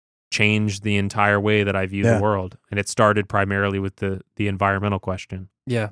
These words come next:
Speaker 3: yeah. I think, like, I, it's a mix. It was a slow burn, but there was also kinda, like, a defining point. And like any good high school intellectual, you know, I
Speaker 1: <laughs>
Speaker 3: graduated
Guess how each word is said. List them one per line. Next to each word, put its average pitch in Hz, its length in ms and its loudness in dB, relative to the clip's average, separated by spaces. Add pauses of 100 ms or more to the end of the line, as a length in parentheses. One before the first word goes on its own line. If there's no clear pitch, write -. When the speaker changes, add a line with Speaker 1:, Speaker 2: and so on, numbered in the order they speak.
Speaker 3:
yeah. 107 200 -6 (520)
I 131 160 6
think, 143 280 2
like, 117 540 -2 (100)
I, 120 60 -6
it's 131 200 -2
a 127 60 2
mix. 110 320 0
It 117 40 0
was 117 120 0
a 117 80 -2
slow 131 300 4
burn, 139 420 2
but 110 140 -4
there 110 100 -2
was 107 120 -4
also 113 320 -2
kinda, 107 200 -4
like, 104 120 -4
a 104 40 -4
defining 104 400 -2
point. 107 380 -4 (380)
And 110 260 -6
like 131 360 0
any 143 340 0
good 143 420 -2 (440)
high 143 220 0
school 143 280 0
intellectual, 120 680 0
you 117 80 -4
know, 107 160 0
I 110 100 4
Speaker 1:
<laughs> - 20 -4
Speaker 3:
graduated 131 880 4